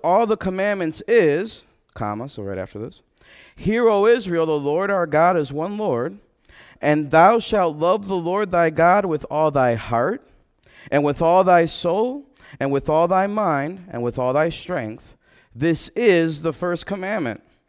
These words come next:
But of course, the Lord goes above and all that we ask or think. It's verse thirty-one, okay? "And the second is like," 'cause he just can't help it, right? Amen? He's gotta give truth.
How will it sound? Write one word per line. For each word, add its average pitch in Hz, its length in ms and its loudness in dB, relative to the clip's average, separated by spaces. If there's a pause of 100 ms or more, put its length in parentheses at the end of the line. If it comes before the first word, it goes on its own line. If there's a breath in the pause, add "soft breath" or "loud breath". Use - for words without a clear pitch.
(200)
But 127 120 -4
of 127 120 -4
course, 127 240 -4
the 123 80 -6
Lord 127 240 -4
goes 120 160 -6
above 123 280 -4
and 127 100 -4
all 139 240 -4
that 120 160 -8
we 117 100 -4
ask 120 260 -2
or 113 60 -8
think. 220 420 -4 (600)
It's - 80 -20
verse 117 280 -6
thirty-one, 104 600 -8
okay? 110 320 -6 (360 loud breath)
"And 180 160 4
the 180 60 4
second 226 380 4
is 156 120 0
like," 165 300 2
'cause 131 120 -6
he 127 80 -6
just 113 200 -10
can't 104 180 -8
help 110 220 -8
it, 107 60 -12
right? - 160 -12
Amen? 107 280 -14
He's 110 100 -12
gotta 104 140 -6
give - 140 -20
truth. 139 320 -10